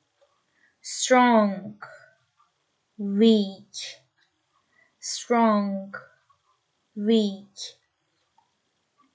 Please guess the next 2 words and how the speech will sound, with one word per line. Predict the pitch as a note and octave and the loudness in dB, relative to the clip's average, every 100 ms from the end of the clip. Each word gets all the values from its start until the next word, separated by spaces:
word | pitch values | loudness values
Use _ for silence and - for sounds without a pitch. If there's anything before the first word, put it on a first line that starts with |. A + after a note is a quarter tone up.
| _ _ _ _ _ _ | _ _ _ _ _ _
Heavy. | - C4+ G#3+ G#3 G3 G3+ - _ _ _ _ _ _ _ _ _ _ _ _ _ - | 6 6 6 0 -2 -8 -14 _ _ _ _ _ _ _ _ _ _ _ _ _ -6
Light. | C#4 E4 A#3+ G3+ G#3 G#3 | 0 4 4 2 -6 -8